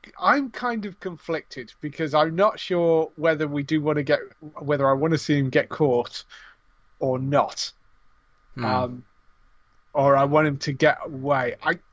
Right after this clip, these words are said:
Speaker 1: I kind of feel like, given that the whole thing really is pointing towards actions having consequences, you sort of feel like he has to be caught in some way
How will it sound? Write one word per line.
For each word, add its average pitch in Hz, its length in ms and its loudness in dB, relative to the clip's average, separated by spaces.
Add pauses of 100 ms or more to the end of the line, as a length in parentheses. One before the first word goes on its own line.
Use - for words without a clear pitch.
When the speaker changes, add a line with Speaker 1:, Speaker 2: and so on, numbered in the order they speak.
(960)
Speaker 1:
I 156 220 -6
kind 233 480 2
of 233 80 -4
feel 190 500 0
like, 165 400 0 (420)
given 220 360 2
that - 240 -8
the 180 100 -4
whole 190 440 2
thing 165 520 2 (960)
really 170 460 0
is 156 100 -8
pointing 156 540 -6
towards 143 520 -4 (100)
actions 147 520 -2
having 139 420 -6
consequences, 127 920 -6
you 131 200 -6
sort 240 280 0
of 196 120 2
feel 175 360 6
like 135 220 2
he 135 180 -10
has - 320 -6
to - 80 -18
be 123 140 -10
caught 135 360 -4
in 117 80 -8
some 123 300 -6
way 113 320 0